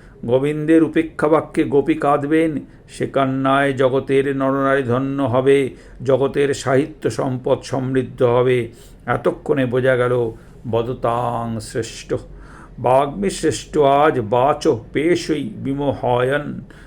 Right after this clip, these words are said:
অর্থাৎ বাগবিলাসে মুগ্ধ করে দশটি শ্লোকে যে ভাষণটি দিলেন, তা কত দামি।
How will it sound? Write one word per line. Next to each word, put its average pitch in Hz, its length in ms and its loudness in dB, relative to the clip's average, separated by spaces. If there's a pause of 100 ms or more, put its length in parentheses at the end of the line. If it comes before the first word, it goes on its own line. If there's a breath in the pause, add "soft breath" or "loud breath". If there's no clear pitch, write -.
(160 loud breath)
অর্থাৎ 117 720 -2
বাগবিলাসে 147 760 0
মুগ্ধ 117 400 -2
করে 113 420 0 (320 loud breath)
দশটি 156 400 -2
শ্লোকে - 320 -4
যে 123 140 -2
ভাষণটি 147 520 -4
দিলেন, 117 440 -4 (320 loud breath)
তা 131 180 2
কত 139 200 0
দামি। 120 580 0